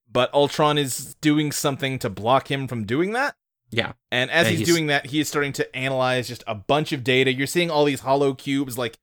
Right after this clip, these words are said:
Speaker 1: form into, like, this big three D lattice, and, like, every cube has, like, photos of the Avengers in it.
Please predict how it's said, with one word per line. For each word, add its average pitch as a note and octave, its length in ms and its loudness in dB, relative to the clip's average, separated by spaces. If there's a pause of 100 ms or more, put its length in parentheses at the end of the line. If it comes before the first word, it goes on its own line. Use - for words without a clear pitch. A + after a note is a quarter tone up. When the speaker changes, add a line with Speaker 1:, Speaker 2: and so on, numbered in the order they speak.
(140)
Speaker 1:
form D3+ 500 4
into, C#3+ 240 -6
like, B2 220 0
this A#2 180 -6
big A#2+ 340 -2
three C3 300 -6
D B2 160 -6
lattice, B2 580 -2
and, A#2 120 -4
like, G#2+ 100 -6
every B2+ 240 -2
cube B2+ 380 -4
has, A2+ 140 -2
like, G#2+ 240 -10 (160)
photos C#3 640 2
of A2+ 80 -4
the A#2+ 120 0
Avengers B2 600 -2
in C#3+ 80 -4
it. - 260 -8